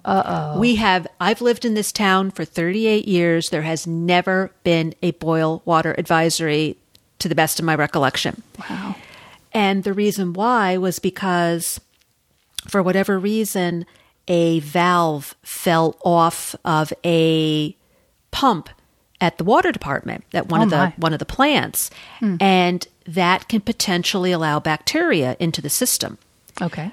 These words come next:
Speaker 2: So what they needed to do was repair the valve, and then they needed forty-eight hours of testing to be
Speaker 1: Mm.
Speaker 2: sure that the water was, was okay,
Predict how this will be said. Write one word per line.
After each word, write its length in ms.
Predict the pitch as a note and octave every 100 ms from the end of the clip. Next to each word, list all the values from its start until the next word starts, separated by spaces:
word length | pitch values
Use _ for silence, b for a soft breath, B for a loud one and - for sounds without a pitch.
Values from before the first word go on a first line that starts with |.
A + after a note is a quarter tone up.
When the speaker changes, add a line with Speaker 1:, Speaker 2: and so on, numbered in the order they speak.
| -
Speaker 2:
So 220 | - G3+
what 240 | F3+ F#3+
they 200 | - G3+
needed 280 | G#3 G3+ F#3
to 100 | -
do 440 | D#3+ G#3 A3+ A3 G3
was 240 | E3+ D#3+
repair 520 | E3+ - - G#3 G3+
the 100 | G#3+
valve, 640 | G#3 A#3 A3+ D#3 D3 D#3+ - -
and 140 | F3
then 160 | E3+ F#3
they 100 | F#3
needed 240 | F3+ E3+ -
forty-eight 480 | F#3 E3+ E3+ E3 D#3
hours 380 | D#3+ D#3+ D#3
of 120 | D#3 -
testing 560 | - - - - - - b b G3
to 140 | F3 F3
be 120 | E3+
Speaker 1:
Mm. 40 |
Speaker 2:
sure 420 | E3 - F3+ E3+ E3
that 320 | D#3+ D#3 -
the 80 | E3
water 340 | D3 D3 D3
was, 200 | D3+ D#3+ - -
was 140 | D#3
okay, 460 | D3 - C#4 C3